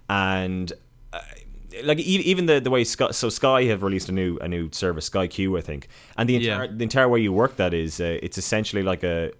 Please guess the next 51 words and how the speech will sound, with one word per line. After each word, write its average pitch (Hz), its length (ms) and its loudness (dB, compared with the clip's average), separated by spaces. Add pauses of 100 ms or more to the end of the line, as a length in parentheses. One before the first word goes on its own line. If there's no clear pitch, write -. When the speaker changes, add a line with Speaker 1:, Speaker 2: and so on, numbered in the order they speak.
Speaker 1:
really 98 260 -2
robust 95 420 0
Netflix 95 440 -6
with 85 80 -8
all 98 100 2
your 92 100 -2
programs 95 400 0
and 90 80 -4
all 90 80 -2
your 87 80 -6
stuff. 98 260 -4
So 120 100 -2
Speaker 2:
Okay. 104 160 -4
Speaker 1:
so - 100 -12
you 101 80 -4
know 101 200 -2
when 104 120 0
different 101 260 -4
things 101 200 -2
are 95 100 0
on, 95 220 0
you 87 100 -6
kinda 92 180 -4
watch 92 280 -2
everything 82 420 -6 (360)
like 92 200 -2
a, 85 220 -2
like 78 140 -6
a 85 40 -8
box 92 280 -2
set. 69 180 -8 (280)
So 117 200 2
I 117 60 4
can 120 140 0
see, 139 360 2
like, 123 420 -2 (300)
broadcast 139 580 2
television 110 800 0 (140)
programs 107 580 2
and 85 80 -4
channels 120 400 2
won't 90 140 -2
disappear, 78 500 -6 (300)
but 101 100 -6
the 107 80 2
way 110 100 6
they 101 120 2
operate 95 440 0
won't 98 240 -2
be 98 100 0
like, 90 280 -2